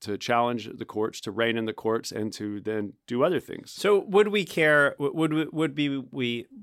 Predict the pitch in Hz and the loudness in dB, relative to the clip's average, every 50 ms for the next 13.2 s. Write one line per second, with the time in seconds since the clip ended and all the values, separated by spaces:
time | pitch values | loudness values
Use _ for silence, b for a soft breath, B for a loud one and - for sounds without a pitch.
0 | - - 131 135 135 131 127 131 127 120 117 - - - 131 120 113 110 107 107 | -14 -6 -2 0 2 2 2 2 2 0 -2 -4 -6 -6 -4 -2 0 2 2 2
1 | 107 - - 120 113 117 113 113 113 107 101 107 107 104 - - 135 131 123 120 | 0 -2 -4 -4 -4 -4 -4 -4 -4 -4 -2 -4 -4 -4 -2 0 0 2 2 2
2 | 120 120 113 110 107 107 104 - - 113 101 107 101 - - 98 - - 107 - | 2 2 0 0 -2 -4 -6 -6 -8 -6 -6 -4 -6 -6 -8 -12 -12 -12 -10 -4
3 | - 113 107 110 101 - - 117 104 - B B B B B _ - - 120 113 | -2 -2 0 0 -2 -4 -4 -6 -6 -6 B B B B B _ -8 -2 0 0
4 | 101 - - - - - _ _ _ _ _ _ - 113 104 - - - 135 120 | 0 -2 -4 -12 -20 -20 _ _ _ _ _ _ -6 -6 -6 -8 -4 -2 0 0
5 | 110 104 107 107 101 - - - - - _ _ - 113 101 98 98 98 - - | 0 0 0 -2 -2 -4 -6 -8 -10 -12 _ _ -8 -8 -8 -6 -8 -10 -12 -12
6 | - - - - - - _ _ _ _ _ _ _ _ _ _ _ - 135 127 | -12 -14 -14 -16 -20 -20 _ _ _ _ _ _ _ _ _ _ _ -4 -4 -2
7 | 107 107 107 104 - - 107 104 101 101 101 - - 107 98 92 95 107 98 92 | -2 -2 -4 -6 -6 -4 -4 -2 -2 -2 -2 -4 -6 -6 -6 -6 -8 -10 -10 -8
8 | 92 101 98 95 92 90 95 92 87 85 85 87 - - 95 85 - - 135 117 | -4 -4 -2 -2 -4 -6 -8 -8 -6 -6 -6 -6 -8 -10 -10 -10 -8 -6 -6 -2
9 | 113 113 110 - - - 156 127 117 120 - - - 151 147 139 135 - B B | 0 0 -2 -2 -2 -2 -2 -2 -2 -6 -10 -4 0 0 2 2 0 -6 B B
10 | B B B - 120 - 139 127 123 117 - 127 117 110 - 120 104 117 107 110 | B B B -12 -4 0 0 0 2 0 -2 -2 -2 -2 -4 -4 -2 0 2 4
11 | 120 131 123 120 117 113 110 - - 127 110 - - 113 104 - 104 98 92 113 | 4 4 4 4 2 0 -2 -4 -6 -8 -8 -6 -6 -6 -6 -6 -8 -8 -4 -4
12 | 104 101 - - 110 104 98 95 95 95 92 - 98 95 92 92 107 101 101 98 | -4 -4 -2 -2 -2 -2 -2 -2 -4 -6 -8 -8 -6 -6 -4 -2 0 2 2 4
13 | 95 95 92 90 | 2 2 0 -4